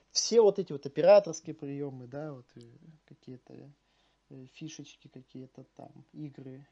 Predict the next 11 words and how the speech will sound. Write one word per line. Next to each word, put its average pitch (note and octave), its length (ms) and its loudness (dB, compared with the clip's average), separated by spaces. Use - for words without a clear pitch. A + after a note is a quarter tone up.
вот C#3 200 -18
это C#3+ 180 -14
всё C#3+ 440 -2
идёт C3+ 320 -6
от - 140 -20
Томми. A#2+ 340 -18
От D3+ 180 2
кого D3+ 260 4
ещё, C3 320 -8
как A#2 180 -18
бы? A#2+ 140 -20